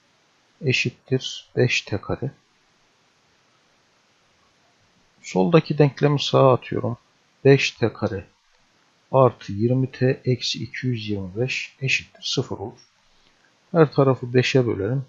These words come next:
T kare artı, e, dört T eksi kırk beş eşittir sıfır.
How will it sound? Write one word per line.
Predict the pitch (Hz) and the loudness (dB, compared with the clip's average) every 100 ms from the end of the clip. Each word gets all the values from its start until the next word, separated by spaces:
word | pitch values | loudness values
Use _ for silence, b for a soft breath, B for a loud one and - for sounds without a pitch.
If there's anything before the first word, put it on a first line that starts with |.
| _ | _
T | 131 - | -2 0
kare | 123 117 - | 0 0 0
artı, | 120 117 - 123 - _ _ _ _ _ _ _ _ _ _ _ _ _ _ _ - | -2 -2 -4 -6 -6 _ _ _ _ _ _ _ _ _ _ _ _ _ _ _ -10
e, | 117 107 107 107 | -6 -4 -6 4
dört | 131 127 _ | 4 4 _
T | - 101 - _ _ _ _ _ _ _ _ - | -6 -6 -8 _ _ _ _ _ _ _ _ -2
eksi | 131 - - 160 | -2 -2 -8 -8
kırk | - 123 - - | -2 -2 0 -2
beş | 107 - - - _ _ _ _ _ _ _ - | 0 -4 -10 -14 _ _ _ _ _ _ _ -4
eşittir | 127 - - - 175 | -2 -2 -8 -8 -4
sıfır. | - 113 - - - | -4 -4 -6 -10 -20